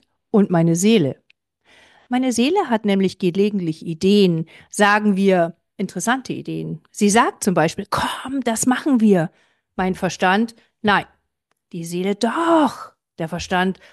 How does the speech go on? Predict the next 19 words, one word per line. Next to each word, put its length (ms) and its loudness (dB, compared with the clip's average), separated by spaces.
"Warum?" 500 6
Die 80 2
Seele, 500 2
"Fühlt 300 -8
sich 240 -6
richtig 400 -2
gut 320 -2
an." 320 -6
Verstand, 560 0
"Das 140 -12
ist 160 -6
doch 100 -2
kein 220 -10
Argument." 640 -4
Seele, 520 -6
"Ja, 180 0
für 220 -10
mich 260 -10
schon." 400 0